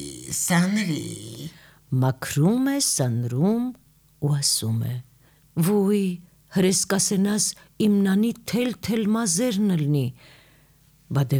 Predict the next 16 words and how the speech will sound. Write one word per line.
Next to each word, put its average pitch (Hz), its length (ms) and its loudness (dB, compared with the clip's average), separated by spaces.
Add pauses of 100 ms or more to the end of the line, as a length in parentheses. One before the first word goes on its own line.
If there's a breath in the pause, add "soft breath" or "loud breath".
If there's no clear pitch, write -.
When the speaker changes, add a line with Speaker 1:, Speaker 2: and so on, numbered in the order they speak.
Speaker 2:
որտեղ, 175 760 -2 (460 soft breath)
մազերը 147 640 2
ոնց 247 340 0 (140)
որ 196 240 0 (320 loud breath)
խոզի 185 440 0 (120)
կոշտ - 480 -2
մազեր 220 440 2 (120)
լինեին, 123 440 0 (500 loud breath)
մեջն 208 580 4
էլ 214 240 2
անիծ, 190 560 2
էլ 196 200 2 (200)
ворթ, 180 460 0 (420 loud breath)
էլ 226 160 2
մրջուն, 214 800 2 (100)
լիքը։ 202 600 0